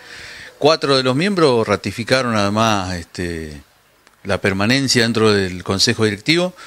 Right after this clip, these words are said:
y además sí, hay dos, eh, falsificaciones de firma, una de la del compañero Ursagasti y la otra de la compañera Roberta Santos. Pero bueno, eso merece lógicamente una denuncia penal.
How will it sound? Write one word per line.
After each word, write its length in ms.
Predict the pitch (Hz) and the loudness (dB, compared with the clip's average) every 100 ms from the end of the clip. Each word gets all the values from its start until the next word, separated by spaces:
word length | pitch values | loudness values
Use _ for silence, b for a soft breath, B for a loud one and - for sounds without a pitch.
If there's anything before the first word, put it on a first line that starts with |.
| B B B B B | B B B B B
y 120 | 107 | 0
además 320 | 98 113 151 | 2 2 2
sí, 240 | - 180 113 | 2 2 2
hay 120 | 107 | 4
dos, 600 | 107 147 113 - - - | 4 2 0 -4 -4 -8
eh, 460 | 95 85 82 78 76 | -6 -6 -6 -8 -10
falsificaciones 760 | - 92 98 92 92 90 101 92 | -4 -2 -2 -2 -4 -2 -2 -2
de 40 | |
firma, 420 | - 175 104 85 | 0 0 0 -2
una 280 | 95 101 92 | -4 -2 -2
de 80 | 85 | -2
la 180 | 82 80 | -4 -4
del 320 | 78 78 73 - | -6 -8 -12 -8
compañero 460 | 90 85 95 107 | -4 -2 0 0
Ursagasti 760 | 101 - 95 127 139 170 175 - _ | 0 0 2 0 0 -2 -4 -6 _
y 260 | 113 95 90 | -10 -6 -4
la 100 | 85 | -2
otra 300 | 95 104 98 | -2 -2 -2
de 80 | 90 | -2
la 480 | 87 82 78 78 78 | -4 -6 -8 -10 -12
compañera 500 | 104 85 90 98 92 | -10 -6 -4 -2 -4
Roberta 340 | 90 92 - - | -4 -8 -8 -4
Santos. 760 | 151 123 92 - 80 78 - - B B B B B B B _ | -2 -2 -4 -14 -14 -8 -10 -10 B B B B B B B _
Pero 340 | 101 95 95 92 | -2 0 0 2
bueno, 320 | 143 135 160 | 2 2 0
eso 260 | 120 - | 0 0
merece 400 | 101 107 127 - | 2 2 2 2
lógicamente 480 | 117 117 117 117 120 | 2 2 2 2 2
una 120 | 110 | 2
denuncia 340 | 104 113 107 110 | 2 2 0 0
penal. 500 | 107 123 151 180 | 2 2 0 -4